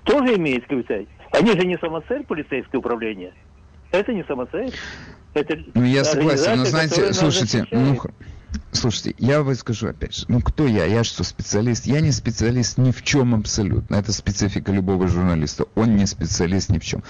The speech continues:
Speaker 2: Но я специалист. Окей. Значит, я могу только высказать предположение, что одной маленькой пулей ты человека не остановишь.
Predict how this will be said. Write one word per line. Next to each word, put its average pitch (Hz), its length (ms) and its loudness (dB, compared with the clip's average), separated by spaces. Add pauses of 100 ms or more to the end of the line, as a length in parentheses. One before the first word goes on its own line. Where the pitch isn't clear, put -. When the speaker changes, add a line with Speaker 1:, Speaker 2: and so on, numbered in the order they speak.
(340)
Speaker 2:
Но 190 100 0
я 147 60 -2
специалист. - 800 -6 (520)
Окей. - 320 -2 (320)
Значит, 151 560 0 (960)
я 175 260 4
могу 165 280 2
только 143 240 0
высказать 113 480 -2
предположение, 101 720 -2
что - 260 0
одной 143 320 2
маленькой 120 480 2
пулей 247 480 2 (640)
ты 185 100 2
человека 127 540 0
не 120 180 4
остановишь. 98 840 -2